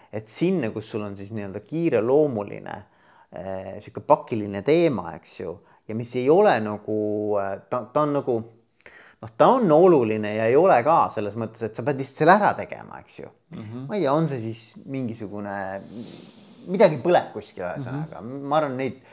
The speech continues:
Speaker 1: põlenguid, millele peab reageerima või, või neid sääski ja parme, mida tapma, eks ju, neid on kõigil kogu aeg. Ja ta ütles, et kakskümmend viis protsenti tegelikult tuleks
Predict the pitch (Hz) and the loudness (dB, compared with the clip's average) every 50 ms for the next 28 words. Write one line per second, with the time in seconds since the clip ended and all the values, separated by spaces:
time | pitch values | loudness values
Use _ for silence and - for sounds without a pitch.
0 | - _ _ _ - 180 196 208 175 127 117 104 113 107 104 101 - - - - | -20 _ _ _ 2 4 4 4 4 2 -2 -4 -4 -4 -4 -4 -6 -12 -14 -10
1 | 127 127 123 117 113 113 107 107 104 117 117 120 139 160 170 156 127 113 107 107 | -6 -4 -2 0 -2 -2 -2 -4 -2 -2 0 0 2 2 2 2 2 0 -2 -4
2 | 104 104 101 104 - - 110 107 110 110 110 107 104 107 107 107 110 110 131 - | -4 -6 -6 -8 -12 -14 -6 -4 -2 -2 -2 -2 -2 -4 -4 -4 -4 -6 -6 -4
3 | - 151 143 131 117 - - - 107 101 104 - 123 135 135 113 101 95 90 98 | -2 -2 -2 -2 -4 -8 -10 -6 -4 -4 2 4 4 4 4 2 0 -4 -8 0
4 | 98 165 - - - - 110 90 92 90 - - 110 101 98 - - - - - | 4 4 4 4 0 -6 -10 -10 -10 -12 -10 -6 -6 -6 -6 -8 -12 -20 -20 -20
5 | _ _ _ 123 120 127 131 127 120 - 165 160 135 - 107 101 - 120 113 - | _ _ _ -8 -6 -4 -6 -6 0 2 2 2 2 0 -4 -6 -6 -6 -4 0
6 | 117 117 104 87 80 80 - _ _ _ _ _ _ - - 120 156 - - - | 2 2 4 2 2 -2 -8 _ _ _ _ _ _ -8 -4 -4 -4 -4 -6 -6
7 | - - 185 185 - - - 143 131 156 - - - 107 - - 147 143 143 139 | -4 -4 -4 -4 -4 -8 -10 -8 -8 -10 -12 -14 -18 -20 -10 -6 -6 -6 -6 -8
8 | _ - - - 87 76 - - _ - 104 98 - | _ -20 -18 -16 -16 -14 -16 -16 _ -14 -14 -14 -14